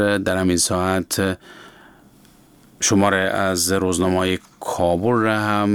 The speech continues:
مرور می‌کنیم و همونطور که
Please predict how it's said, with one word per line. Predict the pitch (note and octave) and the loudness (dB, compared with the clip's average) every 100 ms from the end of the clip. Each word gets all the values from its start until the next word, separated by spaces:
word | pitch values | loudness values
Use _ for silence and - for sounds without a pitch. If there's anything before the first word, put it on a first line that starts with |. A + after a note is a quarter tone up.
| G2+ - | 2 2
مرور | G2 F#2+ F#2+ | 0 2 2
می‌کنیم | F#2+ F#2+ - F#2 F#2 | 2 0 0 0 2
و | F#2 F#2 - - - - | 2 0 -4 -16 -20 -4
همونطور | - F2+ - F2 | 0 0 0 -4
که | - F2+ F2+ | -2 0 0